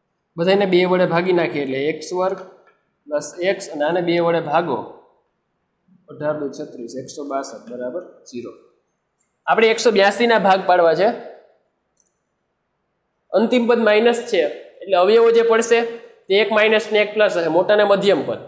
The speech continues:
એકસો બ્યાસી ના અવયવો આપણી પાસે છે જ, એમાંથી જ આપણે જોઈ લઈએ તો સાત દુ ચૌદ ને તેર, આને પ્લસ કીધી ને આને માઇનસ કીધી તો પ્લસ વન મળી ગયા ને ગુણાકાર થઈને માઇનસ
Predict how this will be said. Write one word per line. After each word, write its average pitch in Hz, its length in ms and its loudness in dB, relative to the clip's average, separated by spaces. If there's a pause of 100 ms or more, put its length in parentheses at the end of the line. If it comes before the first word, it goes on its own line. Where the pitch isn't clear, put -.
(260)
એકસો 196 280 -4
બ્યાસી 202 340 0
ના 190 120 4
અવયવો 208 220 4
આપણી 208 280 2
પાસે 208 200 0
છે 202 240 0
જ, - 60 -6 (360)
એમાંથી 214 340 0
જ - 40 4
આપણે 202 200 2
જોઈ 214 200 4
લઈએ 175 240 4
તો 202 120 4 (380)
સાત 196 320 2
દુ 208 100 0
ચૌદ 208 340 2
ને 185 140 2
તેર, 180 260 0 (920)
આને 185 260 2 (200)
પ્લસ 220 220 2 (100)
કીધી 190 220 0
ને 175 40 2
આને 185 200 2 (680)
માઇનસ 214 340 2
કીધી 170 220 0
તો 156 120 -4
પ્લસ 190 280 2
વન 202 160 -2
મળી 208 240 0
ગયા 185 140 2
ને 139 100 -4
ગુણાકાર 190 380 2
થઈને 190 220 0
માઇનસ 190 420 0